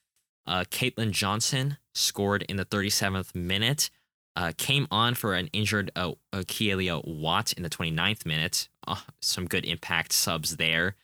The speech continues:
Fifty-ninth minute, uh, Sarah Woldmo made it two to zero for the away side and made it,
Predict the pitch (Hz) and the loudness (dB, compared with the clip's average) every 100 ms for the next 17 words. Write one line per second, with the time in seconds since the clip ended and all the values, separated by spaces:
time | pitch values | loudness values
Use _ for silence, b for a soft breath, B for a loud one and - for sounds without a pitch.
0 | _ _ _ - 143 143 120 123 127 120 | _ _ _ -4 0 2 2 2 2 2
1 | 120 - - 87 - - 107 104 104 98 | 2 -2 -2 0 2 4 4 2 2 0
2 | 98 104 90 90 90 82 - 123 110 92 | 0 0 0 0 0 0 0 0 2 2
3 | 82 82 - 87 85 - 82 80 80 - | 0 -2 -2 -4 -4 -4 -4 -2 0 0
4 | 85 76 82 87 98 110 | -2 -2 -2 0 2 2